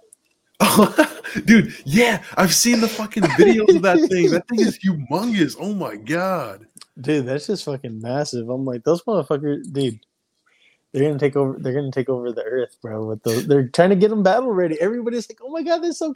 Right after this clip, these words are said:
Speaker 2: cool." But watch, they're gonna put, like, some type
Speaker 1: Yeah,
Speaker 2: of
Speaker 1: dude.
Speaker 2: A I in there, or they're gonna get 'em ready
Speaker 1: Secretly.
Speaker 2: to be piloted. And then they're
Speaker 1: Yeah.
Speaker 2: just gonna be like, "All right, bitches, y'all
Speaker 1: On
Speaker 2: done."
Speaker 1: some Pac-, on some Pacific Rim shit.
Speaker 2: Yep. Yep.
Speaker 1: <laughs>
Speaker 2: Exactly.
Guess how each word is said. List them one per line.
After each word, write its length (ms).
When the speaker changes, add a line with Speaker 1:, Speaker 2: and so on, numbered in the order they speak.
Speaker 2:
cool." 160
But 220
watch, 360
they're 140
gonna 180
put, 160
like, 200
some 140
type 160
Speaker 1:
Yeah, 80
Speaker 2:
of 80
Speaker 1:
dude. 220
Speaker 2:
A 40
I 140
in 260
there, 240
or 140
they're 120
gonna 160
get 160
'em 80
ready 180
Speaker 1:
Secretly. 100
Speaker 2:
to 80
be 180
piloted. 640
And 100
then 160
they're 100
Speaker 1:
Yeah. 60
Speaker 2:
just 180
gonna 180
be 120
like, 240
"All 200
right, 120
bitches, 560
y'all 140
Speaker 1:
On 60
Speaker 2:
done." 340
Speaker 1:
some 100
Pac-, 160
on 120
some 120
Pacific 440
Rim 220
shit. 400
Speaker 2:
Yep. 260
Yep. 800
Speaker 1:
<laughs> 140
Speaker 2:
Exactly. 600